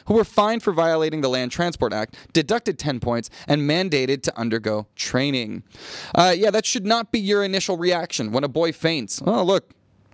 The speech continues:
let's throw him on the side of the road." That's pretty messed up. I don't know what kind of training you need to, <laughs> to, like, not do that.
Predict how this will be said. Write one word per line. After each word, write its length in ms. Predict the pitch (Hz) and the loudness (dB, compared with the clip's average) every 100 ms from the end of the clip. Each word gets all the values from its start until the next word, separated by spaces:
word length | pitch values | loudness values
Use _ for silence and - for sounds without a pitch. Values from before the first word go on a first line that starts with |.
| _ _ _ _ _ _ - | _ _ _ _ _ _ -2
let's 260 | - 285 - | 0 0 0
throw 200 | 190 208 | 2 2
him 100 | 208 | 2
on 100 | 202 | 0
the 40 | |
side 220 | - 190 | 2 2
of 40 | 185 | 2
the 80 | |
road." 300 | 185 190 143 - - - - | 4 4 2 -4 -20 -16 0
That's 280 | 233 262 - | 0 0 -4
pretty 320 | - 269 254 | -2 0 0
messed 360 | 247 254 - | 0 0 2
up. 240 | 277 - - | 0 0 0
I 80 | 196 | 0
don't 120 | 233 | 2
know 120 | 247 | 4
what 140 | 226 | 2
kind 140 | - 214 | 0 -2
of 60 | |
training 360 | 147 208 220 208 | -2 0 0 0
you 80 | 190 | 0
need 320 | 202 202 151 | 2 2 0
to, 460 | - 120 - - - | -2 -4 0 0 0
<laughs> 180 | - - | -4 -4
to, 140 | 131 | 0
like, 220 | 175 165 | 0 -2
not 460 | 120 127 175 151 117 | 0 2 2 -2 -2
do 240 | 156 185 | 0 2
that. 340 | 139 165 120 | 2 0 -2